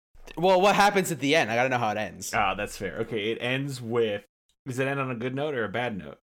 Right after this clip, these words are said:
Speaker 1: Let's do the, the end question mark note.
Speaker 2: Is this a cautionary tale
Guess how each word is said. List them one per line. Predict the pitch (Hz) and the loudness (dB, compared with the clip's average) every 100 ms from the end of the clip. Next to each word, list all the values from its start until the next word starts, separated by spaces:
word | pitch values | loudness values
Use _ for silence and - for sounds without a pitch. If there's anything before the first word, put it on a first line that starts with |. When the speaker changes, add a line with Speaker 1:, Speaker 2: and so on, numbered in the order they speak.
| - | 0
Speaker 1:
Let's | 156 - | 0 2
do | 170 | 0
the, | 160 143 131 123 117 123 | 4 6 6 4 2 -2
the | 131 123 | -2 2
end | 135 135 113 104 104 | 2 2 0 -6 -6
question | - 113 - 104 | -4 -4 -4 -6
mark | 85 - | -8 -10
note. | 87 85 | -8 -2
Speaker 2:
Is | 135 | 0
this | 139 151 | 0 -2
a | 131 | -4
cautionary | - 131 131 156 147 139 127 | 0 0 0 -2 -2 -2 -4
tale | - 127 131 151 156 | -4 -2 0 -2 -4